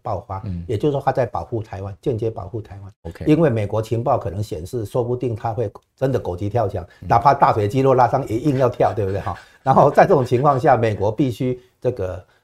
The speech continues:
Speaker 1: 用别的办法啊，其中一个办法就是把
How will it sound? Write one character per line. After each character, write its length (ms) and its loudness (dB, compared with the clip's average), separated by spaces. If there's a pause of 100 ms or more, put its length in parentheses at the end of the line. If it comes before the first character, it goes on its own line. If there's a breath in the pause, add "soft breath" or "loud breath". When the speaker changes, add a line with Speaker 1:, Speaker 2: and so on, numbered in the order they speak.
(200)
Speaker 1:
用 200 6
别 160 2
的 80 4
办 260 2
法 240 -8 (180)
啊， 120 -4
其 160 -2
中 100 2
一 60 -4
个 80 0
办 260 0
法 120 -6
就 120 -2
是 140 -4
把 260 -8